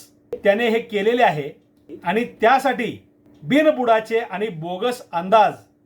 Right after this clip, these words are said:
आणि निरर्थक प्रश्न आणि अर्धवट माहिती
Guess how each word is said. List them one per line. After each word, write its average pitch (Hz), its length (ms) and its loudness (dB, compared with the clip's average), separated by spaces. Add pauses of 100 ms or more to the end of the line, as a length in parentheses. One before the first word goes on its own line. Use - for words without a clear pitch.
(220)
आणि 208 200 -6
निरर्थक 269 640 0
प्रश्न 214 420 -4 (560)
आणि 226 160 -2 (100)
अर्धवट 269 440 2
माहिती 196 560 -6